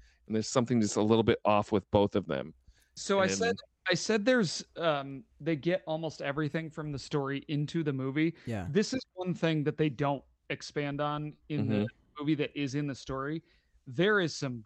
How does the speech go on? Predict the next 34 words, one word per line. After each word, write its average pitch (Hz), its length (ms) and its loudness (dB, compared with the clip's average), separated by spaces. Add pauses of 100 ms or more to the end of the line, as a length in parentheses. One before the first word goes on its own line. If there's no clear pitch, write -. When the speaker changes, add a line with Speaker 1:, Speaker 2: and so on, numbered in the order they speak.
Speaker 2:
dark 147 300 0
shit - 360 -4 (300)
with 143 220 -4
the 147 80 -2
dad. 131 340 -2
It's 131 180 -8
just 185 220 -8
a 180 60 -4
paragraph 165 600 -4
here, 196 300 -2
and 160 160 -2
I, 151 200 0
I, 151 140 2
I'll 147 120 2
just 143 280 -6
skim 147 280 -2
it, 113 140 -6 (280)
um, 123 300 -4
and 131 140 -10
give 131 160 -6
you 127 60 -8
the 120 100 -10
gist 123 320 -10
of 120 80 -14
it 123 100 -12
'cause - 140 -20
it's 127 100 -18
a 135 40 -12
long 127 360 -10
paragraph. 131 520 -12 (100)
But 127 240 -8 (500)
it 196 160 0
starts 214 460 0
with, 214 160 -2